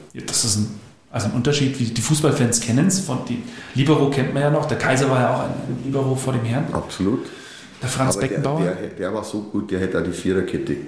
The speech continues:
Speaker 2: geschnallt, gell? Der hätte schon
Speaker 1: Ich glaube, er hat sie erfunden.
Speaker 2: Mhm. Ja, genau.
Speaker 1: Hat sich dadurch im Fußball was geändert durch die Viererkette?
Speaker 2: Wahrscheinlich, aber ich kann's nicht durchschauen.
Speaker 1: Es ist schneller geworden, habe ich das Gefühl,
Speaker 2: Ja,
Speaker 1: oder?
Speaker 2: der Fu-, unfassbar. So viel schneller.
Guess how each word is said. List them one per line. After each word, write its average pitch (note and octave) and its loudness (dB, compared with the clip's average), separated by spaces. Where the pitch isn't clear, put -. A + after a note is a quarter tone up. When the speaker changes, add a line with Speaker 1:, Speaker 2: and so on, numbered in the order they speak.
Speaker 2:
geschnallt, C#2+ 0
gell? D#2 0
Der D#2+ -2
hätte D2 -6
schon - -10
Speaker 1:
Ich - -14
glaube, D#3+ 2
er E3+ 4
hat E3+ 2
sie F3 4
erfunden. B2 2
Speaker 2:
Mhm. A2 2
Ja, G2+ 2
genau. E2+ -2
Speaker 1:
Hat - 2
sich G3 2
dadurch F3+ 4
im D#3+ 2
Fußball F3+ 2
was E3 2
geändert C#3 4
durch D#3 -6
die D#3 -6
Viererkette? D3+ -6
Speaker 2:
Wahrscheinlich, F#2+ -4
aber D#2 -10
ich F2 -10
kann's E2+ -10
nicht F2+ -12
durchschauen. C2+ -8
Speaker 1:
Es C3+ -2
ist C3 4
schneller D3 6
geworden, A2 0
habe A2+ 0
ich A2+ -4
das - -4
Gefühl, - -4
Speaker 2:
Ja, G#2+ 2
Speaker 1:
oder? - 0
Speaker 2:
der - -2
Fu-, - -4
unfassbar. - -6
So B2 -2
viel G#2+ -8
schneller. G2+ -4